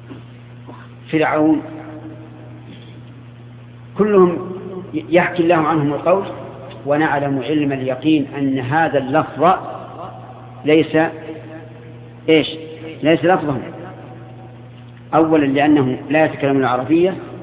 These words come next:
وثانيا أن هذا القول معجز متعبد بتلاوته، وأقوال الأمم السابقة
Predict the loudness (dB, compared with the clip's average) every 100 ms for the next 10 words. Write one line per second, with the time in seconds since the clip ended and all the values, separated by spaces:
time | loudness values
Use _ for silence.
0 | -14 -14 -16 -18 -16 -6 -4 4 6 6
1 | 4 4 4 4 2 4 4 4 2 0
2 | -6 -10 -14 -14 -16 -16 -18 -18 -18 -20
3 | -20 -20 -20 -20 -20 -20 -20 -18 -6 -4
4 | 0 0 4 4 4 2 2 2 0 -8
5 | -12 -14 -14 -16 -18 -18 -18 -20 -20 -20
6 | -10 -2 0 4 6 6 6 6 4 2
7 | 0 0 0 -2